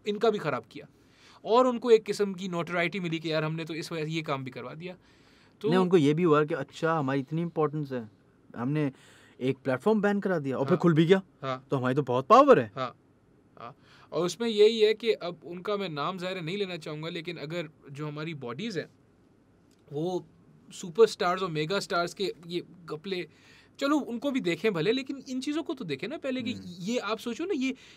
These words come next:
Speaker 1: कितनी ख़तरनाक बात आप बता रहे हो, मैंने नहीं देखा है, मेरे नज़र के through नहीं गुजरा है ये कि एक पूरा पेज बना हुआ है।
Speaker 2: अल्लाह का शुक्र है नहीं गुजरा यार, मैं
Speaker 1: अल्हम्दुलिल्लाह।
Speaker 2: तो, मैं जब से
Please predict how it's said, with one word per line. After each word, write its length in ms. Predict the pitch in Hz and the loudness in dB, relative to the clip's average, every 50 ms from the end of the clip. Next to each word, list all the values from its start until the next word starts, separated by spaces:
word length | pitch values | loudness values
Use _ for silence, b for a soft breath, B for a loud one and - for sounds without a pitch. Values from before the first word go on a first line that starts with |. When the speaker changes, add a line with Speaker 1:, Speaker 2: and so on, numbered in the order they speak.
| b b _ | b b _
Speaker 1:
कितनी 260 | - 226 226 240 320 | -8 -8 -4 -2 -4
ख़तरनाक 360 | 311 - 262 254 254 262 254 208 | -2 -2 -4 -4 -4 -4 -4 -2
बात 240 | 190 185 190 190 | -4 -4 -2 -2
आप 100 | - 208 | -2 -2
बता 180 | 175 165 151 165 | -2 -4 -4 -2
रहे 80 | 190 226 | -2 -2
हो, 60 | 208 | -2
मैंने 140 | 185 196 202 | -4 -4 -4
नहीं 120 | 208 226 | -6 -6
देखा 200 | 190 151 - 151 | -6 -6 -4 -4
है, 60 | 143 | -4
मेरे 180 | 143 151 165 156 | -4 -4 -4 -6
नज़र 260 | - - 151 151 156 | -8 -8 -6 -6 -6
के 40 | 170 | -6
through 220 | 160 156 - 160 | -8 -10 -10 -8
नहीं 100 | 170 202 | -8 -6
गुजरा 220 | 202 180 156 156 151 | -6 -6 -4 -2 -2
है 60 | 147 | -2
ये 160 | 143 139 147 | -2 -2 -4
कि 120 | 151 - | -6 -8
एक 100 | - 143 - - | -10 -12 -8 -6
पूरा 140 | 175 170 | -4 -4
पेज 300 | 156 - 165 170 208 185 | -4 -2 0 0 0 0
बना 160 | 180 180 175 165 | -2 -4 -4 -2
हुआ 160 | 156 151 143 | -2 0 0
है। 40 | 131 | 2
Speaker 2:
अल्लाह 160 | 135 139 131 | 2 0 0
का 60 | - | -2
शुक्र 280 | - 123 - 151 147 156 | -4 -4 -2 0 2 2
है 60 | 151 | 2
नहीं 140 | 143 139 127 | 2 0 0
गुजरा 200 | 127 120 127 131 | 0 -2 0 0
यार, 100 | 127 131 | 0 0
मैं 60 | 135 | 0
Speaker 1:
अल्हम्दुलिल्लाह। 320 | 139 147 147 139 139 - | 0 -2 -2 -2 -2 0
Speaker 2:
तो, 160 | 156 151 151 | 4 4 4
मैं 180 | 143 135 135 131 | 4 2 0 0
जब 120 | 131 135 | -2 -2
से 360 | - - 165 160 151 135 123 | 0 0 0 2 2 0 -4